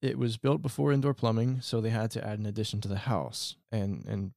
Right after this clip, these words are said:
put the restroom in that way. And there was a well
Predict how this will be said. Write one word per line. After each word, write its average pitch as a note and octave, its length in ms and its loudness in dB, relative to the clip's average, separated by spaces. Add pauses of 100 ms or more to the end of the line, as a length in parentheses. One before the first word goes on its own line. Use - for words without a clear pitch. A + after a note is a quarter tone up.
(180)
put A#2 100 -4
the A2 60 -2
restroom G2+ 280 0
in F#2+ 80 0
that F#2+ 180 -2
way. E2 260 -4
And A2+ 140 2
there A2+ 160 2
was G#2+ 240 0 (220)
a A2+ 100 -2
well A#2+ 520 2